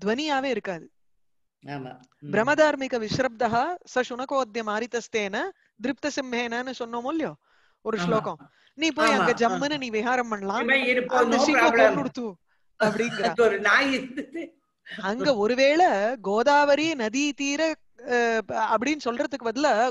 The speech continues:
Speaker 1: "கோதாவரி சங்கேத ஸ்தலே" அப்படின்னு சொல்லிட்டா வச்சுக்கோங்களேன், அது வந்து
Speaker 2: ம்.
Speaker 1: சப்தத்தினால
Speaker 2: Meeting point.
Speaker 1: கூறப்பட்டதா
Speaker 2: ம்.
Speaker 1: போயிடுறது.
Speaker 2: ஆ, ம்.
Speaker 1: The துவனி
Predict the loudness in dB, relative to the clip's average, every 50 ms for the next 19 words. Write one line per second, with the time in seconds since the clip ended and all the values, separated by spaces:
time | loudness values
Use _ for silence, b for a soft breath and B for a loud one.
0 | -2 -4 -2 0 0 2 4 4 4 4 4 2 2 2 0 -2 -2 -4 -6 -6
1 | -2 -2 -2 0 0 -2 -4 -4 -6 -2 -2 2 2 4 4 4 2 0 -4 -8
2 | -6 -4 -4 -2 -2 -4 -4 -4 -4 -4 -4 -4 -4 -4 -2 -2 -2 0 -2 -4
3 | -6 -8 -12 -12 -10 -8 -8 -6 -6 -6 -6 B B B B B B -6 -4 -2
4 | -2 -4 -4 -6 -6 -6 -4 -2 -4 -4 0 0 0 0 0 -2 -2 0 2 2
5 | 2 0 2 2 2 4 4 2 2 0 0 0 0 0 0 -2 -2 -2 -6 -6
6 | -6 -10 -10 -14 -18 _ _ _ _ _ _ _ _ _ -14 -12 -12 -12 -12 -16
7 | -18 _ _ _ _ -20 -20 -20 -20 -14 _ 2 2 2 2 -4 -6 -6 -4 -4
8 | -2 -2 -2 -2 -2 -4 -6 -8 -12 -16